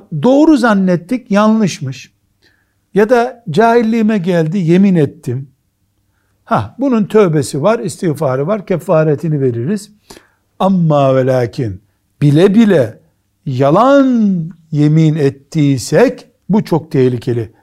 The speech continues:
kardeşlerim. Ve özellikle yemin konusunu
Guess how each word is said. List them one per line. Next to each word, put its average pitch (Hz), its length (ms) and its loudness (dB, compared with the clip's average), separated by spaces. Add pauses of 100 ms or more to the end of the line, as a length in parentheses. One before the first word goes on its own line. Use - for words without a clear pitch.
(120)
kardeşlerim. 110 680 -6 (3750)
Ve 233 380 -2 (1300)
özellikle 165 880 -2 (420)
yemin 160 640 2
konusunu 127 800 -6